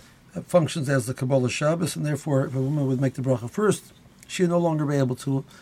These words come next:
light the neiros. Now, can she make a tanai and say that she does not mean to be Makabel Shabbos with the Adlakas Neiros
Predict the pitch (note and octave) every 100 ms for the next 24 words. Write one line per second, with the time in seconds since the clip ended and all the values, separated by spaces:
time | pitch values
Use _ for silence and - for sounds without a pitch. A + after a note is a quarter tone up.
0 | - - C#3 C3+ D3+ G#3 D#3+ C3+ - -
1 | - - - - - - - - - -
2 | - - - - - - - - - -
3 | - - - - - C#3+ C#3+ - - D3
4 | - C#4 C4 B2 - F3 G#3+ C#3 B2+ -
5 | - D3 - G#3+ E3+ D3+ - D#3 C3+ -
6 | D3 C3 D#3 - D#3 E3+ C#3+ - C3 C#3+
7 | C3+ - C#3 C3+ - F3 E3 B2+ - -
8 | - - D#3 - D3 B2 C3 C3 A#2 F#3+
9 | F#3 C#3 -